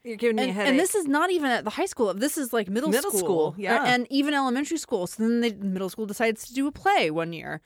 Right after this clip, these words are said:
Speaker 1: <laughs>
Speaker 2: But they don't have a fucking stage. It's just in the cafeteria. <laughs>
Speaker 1: Yes.
Speaker 2: So, I mean, it was just, like, nonstop. But you, like, literally, bless, <laughs> bless your heart, you are there with your camera,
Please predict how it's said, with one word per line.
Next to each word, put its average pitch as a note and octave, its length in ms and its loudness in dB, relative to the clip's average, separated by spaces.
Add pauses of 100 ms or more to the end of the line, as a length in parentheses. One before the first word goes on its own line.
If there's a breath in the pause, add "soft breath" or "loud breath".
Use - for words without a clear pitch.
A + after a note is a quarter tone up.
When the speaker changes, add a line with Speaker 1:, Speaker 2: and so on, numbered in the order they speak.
Speaker 1:
<laughs> C4+ 240 -6
Speaker 2:
But C4+ 360 2
they D#4 80 6
don't G4 140 2
have E4 140 2
a A#3 80 0
fucking G3+ 300 -2
stage. F#3+ 480 -6
It's C4 260 -4
just C#4 160 -2 (180)
in G3+ 260 -4
the A3+ 100 2
cafeteria. C4+ 840 0
<laughs> B3 40 4
Speaker 1:
Yes. A#3+ 240 0
Speaker 2:
So, - 80 2 (120)
I E4+ 120 -4
mean, F#4+ 200 -4
it F#4 280 -6
was G4 320 2
just, G#4+ 220 0
like, C4+ 260 0
nonstop. D#4 840 0
But C#4+ 180 -2
you, D#4+ 520 2 (1120 soft breath)
like, B3 260 0
literally, C4+ 720 2
bless, G3 360 -4 (100)
<laughs> - 120 -20
bless A#3 260 0
your G#3+ 140 -2
heart, G3+ 220 0
you D4 140 2
are D#4+ 120 6
there C4+ 180 0
with A#3+ 180 -4
your F3+ 160 -8
camera, D4 680 2